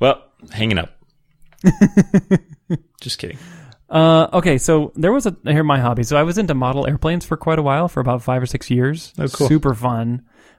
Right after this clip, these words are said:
Speaker 2: But I always flew with friends. I never went alone. So that's interesting counterpoint to Jameson.
Speaker 1: Hmm.
Speaker 2: Um, then I kind of faded away from model aviation, and I got into road biking, which I'm still into. But I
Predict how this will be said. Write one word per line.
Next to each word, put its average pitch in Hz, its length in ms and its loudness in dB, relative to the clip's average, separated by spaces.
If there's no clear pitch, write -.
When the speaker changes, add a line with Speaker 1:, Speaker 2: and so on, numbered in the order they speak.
Speaker 2:
But 131 140 4
I 131 80 4
always 175 380 4
flew 147 320 2
with 127 160 0
friends. 107 500 -6
I 143 100 -2
never 127 220 2
went 123 160 0
alone. 113 360 -4
So 120 140 -6
that's 110 260 -6
interesting 113 420 -4
counterpoint 113 480 -4
to - 60 -16
Jameson. 143 400 -6
Speaker 1:
Hmm. 175 100 0
Speaker 2:
Um, 131 220 0
then 170 200 2
I 185 180 2
kind 156 240 -2
of 131 80 -2
faded 143 220 2
away 127 180 2
from 127 160 -4
model 123 260 0
aviation, 117 440 0
and 110 140 0
I 110 80 0
got 117 200 -2
into 113 220 -4
road 120 260 0
biking, 117 360 -4
which 117 140 -4
I'm 110 120 -4
still 139 260 -2
into. 117 420 -6
But 127 140 2
I 127 180 2